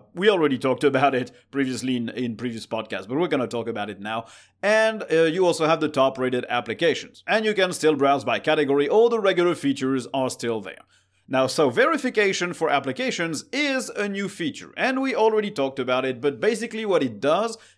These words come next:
is add that little check mark, uh, next to the name of the app developer underneath the, the name of the app itself, and it lets you check that this application is really what you're looking for, that it's coming from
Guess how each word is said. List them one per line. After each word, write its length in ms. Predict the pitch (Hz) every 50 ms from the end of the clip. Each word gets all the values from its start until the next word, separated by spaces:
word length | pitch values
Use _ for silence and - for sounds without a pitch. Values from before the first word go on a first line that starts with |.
| _ _
is 240 | - 202 190 170 160 -
add 240 | 175 190 196 180 160
that 280 | 160 165 165 156 160 147
little 300 | 160 180 185 185 170 160
check 380 | - - - - 220 254 240 -
mark, 440 | 170 143 120 120 160 165 160 - - -
uh, 180 | 127 131 127 127
next 340 | 131 143 156 151 - - -
to 100 | 147 143
the 80 | 135
name 280 | 127 135 139 139 139 135
of 220 | - - 143 123 120
the 140 | 131 131 127
app 160 | 127 123 120
developer 640 | 113 110 135 233 262 220 160 - 135 131 131 - 127
underneath 460 | 127 127 123 127 127 127 120 101 107
the, 240 | 107 113 117 113 110
the 160 | 101 107 104
name 340 | 104 101 117 117 113 110 107
of 120 | 101 92
the 120 | 95 117
app 240 | 196 233 202 160 - -
itself, 420 | 117 - - - 240 220 196 202 - - - - - _ _ _
and 120 | - 156 214
it 120 | 294 285
lets 240 | 269 247 240 240 -
you 100 | 233 202
check 420 | - - - - 185 180 180 180 -
that 340 | 139 127 165 170 156 131 120
this 240 | 190 254 262 - -
application 720 | 175 170 160 151 151 143 143 135 131 127 - 135 135 139 139 - _ _ _ _ -
is 300 | 185 196 196 156 123 127
really 480 | 151 226 269 269 226 165 120 95 -
what 360 | - 113 139 175 180 175 -
you're 160 | - 156 151 143
looking 400 | 139 175 226 240 233 220 180 156
for, 320 | - - 131 101 85 67
that 160 | - 117 139
it's 180 | 151 147 151 -
coming 360 | - 180 180 180 180 180 175
from 400 | - - - 139 143 151 147 -